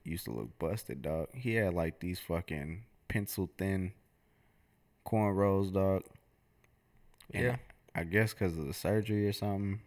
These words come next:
Speaker 1: he had these braces.
Speaker 2: Yeah, he had his jaw broken.
Speaker 1: Yeah, I was just like, "Dog." He was spitting though. He was, he was rhyming hard. I wonder what happened. Do you think his wife agrees with his, uh,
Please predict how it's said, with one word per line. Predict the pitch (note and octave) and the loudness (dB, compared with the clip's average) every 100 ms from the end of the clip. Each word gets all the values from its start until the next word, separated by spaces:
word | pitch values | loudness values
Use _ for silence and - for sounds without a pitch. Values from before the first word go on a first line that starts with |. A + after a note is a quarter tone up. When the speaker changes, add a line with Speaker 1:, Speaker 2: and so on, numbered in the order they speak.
| - | -8
Speaker 1:
he | - F#2+ | -2 0
had | D2 D2 | 0 -4
these | - - - | -10 -8 0
braces. | F#2 A2 F#2+ F#2+ - _ - - - - - - - - _ - - - - | 0 2 0 -4 -6 _ -14 -12 -12 -14 -16 -20 -20 -20 _ -20 -20 -20 -10
Speaker 2:
Yeah, | D#3+ G#3+ | -6 -2
he | E3 | 0
had | D3+ D3+ | 0 -2
his | C#3+ | 0
jaw | F3 G3+ | 0 0
broken. | B2 A#2+ B2+ - - - - | -2 -2 -4 -10 -14 -20 -10
Speaker 1:
Yeah, | D#2 D2 A#1+ A#1+ D2 C3+ - - | -4 -2 -4 -4 -8 -12 -16 -10
I | F2 | -8
was | A1 | -8
just | - - | -10 -10
like, | - - | -10 -6
"Dog." | A1 G#1 G1+ - - - _ _ - - _ _ _ - - - _ _ - - - | -4 -4 -6 -10 -16 -20 _ _ -20 -20 _ _ _ -20 -20 -20 _ _ -20 -20 -10
He | - B2 | -4 -2
was | - | -2
spitting | - G3+ A#2+ | -4 -4 -2
though. | C3+ - _ _ - - | -4 -4 _ _ -18 -10
He | A#2+ | -4
was, | A2 F2 - | -4 -4 -6
he | A2 | -6
was | B2 | -2
rhyming | F#2+ F2 E2+ | 0 0 0
hard. | F2 G#2 F#2 - - - _ _ _ - | 0 0 0 -4 -14 -20 _ _ _ -8
I | B2+ | -4
wonder | C#3+ | 0
what | G#2+ F#2+ | 2 2
happened. | G#2 G#2 F2+ - _ _ _ _ _ _ _ _ _ _ - | 2 0 -6 -8 _ _ _ _ _ _ _ _ _ _ -6
Do | |
you | D3+ | -4
think | F#3+ F3+ | 0 0
his | D#3 B2 | 0 2
wife | G#2+ C#3 C#3+ | 2 2 0
agrees | B2+ C#3 C3 | 2 2 2
with | B2 B2 | 2 2
his, | B2 A#2 A2+ | 2 2 0
uh, | A#2+ A2 G#2+ | -2 0 -2